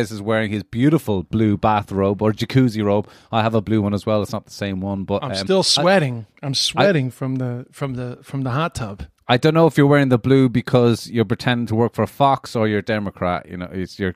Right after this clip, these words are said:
Speaker 2: I'm
Speaker 1: color
Speaker 2: wearing
Speaker 1: code
Speaker 2: it in,
Speaker 1: today.
Speaker 2: in, in, in, I'm wearing it in support of the ongoing count, on the
Speaker 1: Yes.
Speaker 2: ongoing count in the,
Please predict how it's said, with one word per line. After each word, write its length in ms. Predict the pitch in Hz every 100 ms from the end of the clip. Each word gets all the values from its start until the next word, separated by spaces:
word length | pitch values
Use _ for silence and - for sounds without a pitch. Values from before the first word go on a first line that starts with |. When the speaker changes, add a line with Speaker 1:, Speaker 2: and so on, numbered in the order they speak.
| -
Speaker 2:
I'm 120 | 156
Speaker 1:
color 60 | 135
Speaker 2:
wearing 280 | 180 185 180
Speaker 1:
code 80 |
Speaker 2:
it 60 | 185
in, 180 | 160 156
Speaker 1:
today. 120 | 98
Speaker 2:
in, 140 | 151 180
in, 200 | 160 170
in, 340 | 156 151 165 _ _ _ _ -
I'm 160 | 147 156
wearing 300 | 170 170 165
it 100 | 180
in 120 | 139
support 480 | - - 165 170 -
of 180 | 143 123
the 160 | 151 -
ongoing 640 | 165 175 180 170 170 165
count, 440 | - 175 170 131 - _ _ _ _ _ -
on 80 |
the 80 | 156
Speaker 1:
Yes. 160 | 190 202
Speaker 2:
ongoing 440 | 190 180 185 190
count 380 | 180 180 175 170 -
in 140 | 151
the, 220 | 151 135